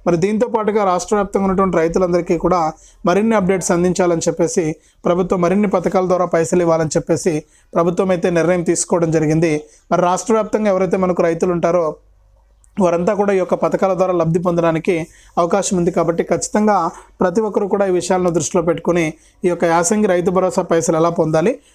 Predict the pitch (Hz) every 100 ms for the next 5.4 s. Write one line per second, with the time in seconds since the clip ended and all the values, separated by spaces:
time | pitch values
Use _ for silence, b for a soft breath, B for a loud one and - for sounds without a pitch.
0 | b 180 175 165 - _ 190 180 202 208
1 | 202 180 - 196 185 180 175 175 202 180
2 | 175 - 208 190 202 190 175 185 185 170
3 | 170 185 175 165 180 165 156 b b 170
4 | 170 185 208 196 180 185 185 165 180 175
5 | 180 170 160